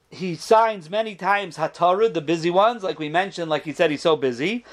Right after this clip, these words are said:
but at the same time, he writes in numerous places, like in Siman Gimel, he writes to the person, "You told me that you have in mind to write chavilos, chavilos, piles of, of questions.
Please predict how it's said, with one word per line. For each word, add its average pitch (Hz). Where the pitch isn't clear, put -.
but 151
at 147
the 160
same 226
time, 226
he 185
writes 214
in 180
numerous 240
places, 214
like 147
in 151
Siman 202
Gimel, 196
he 135
writes 202
to 202
the 180
person, 190
"You 120
told 226
me 190
that 139
you 151
have 190
in 165
mind 196
to 160
write 202
chavilos, 214
chavilos, 185
piles 208
of, 147
of -
questions. 202